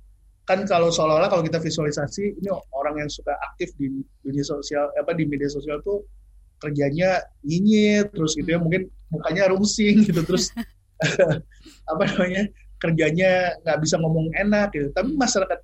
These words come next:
Speaker 1: secara umum sih mayoritas sebenarnya kayak kita ini gitu ya, santai aja, kehidupan kita juga ada yang lain gitu.
Speaker 2: Hmm.
Speaker 1: Dan jangan lupa, bukan hanya media sosial aja ya, jadi, tapi juga ada satu dunia lain yang seringkali kita nggak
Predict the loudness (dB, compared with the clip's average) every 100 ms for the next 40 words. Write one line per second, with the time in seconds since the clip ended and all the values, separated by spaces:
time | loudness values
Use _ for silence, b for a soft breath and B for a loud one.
0 | _ -18 -4 0 2 2 2 0 -2 -4
1 | -2 -2 -2 -4 -6 -6 -10 _ -20 -8
2 | -2 0 2 0 2 0 0 -4 -2 0
3 | 2 0 0 0 -2 -2 -4 -10 -10 -4
4 | -2 0 -2 -2 -4 -4 -8 -8 -16 -16
5 | -14 -6 -6 -4 -6 -8 -6 -2 0 0
6 | -2 -6 -14 -18 -18 -10 -2 0 2 0
7 | 2 2 2 -2 0 -2 -2 -4 -2 -2
8 | -4 -6 -2 0 0 -2 -2 0 0 -2
9 | -6 -10 -10 -6 -4 0 0 -2 -6 -6
10 | -4 -2 -2 0 0 -2 -6 -10 -16 -10
11 | -4 -4 -6 -10 -8 -6 -8